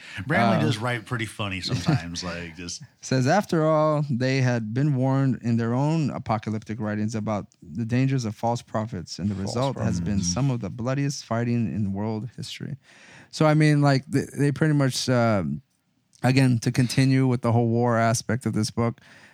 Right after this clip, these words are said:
Speaker 2: and, uh, constant fighting amongst the humans, they, like,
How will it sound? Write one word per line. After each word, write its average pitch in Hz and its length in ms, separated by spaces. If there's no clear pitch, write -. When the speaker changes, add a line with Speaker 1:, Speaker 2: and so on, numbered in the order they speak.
Speaker 2:
and, 113 260
uh, 95 420
constant 113 420
fighting 110 440
amongst 107 400
the 98 120
humans, 107 540
they, 143 300
like, 131 260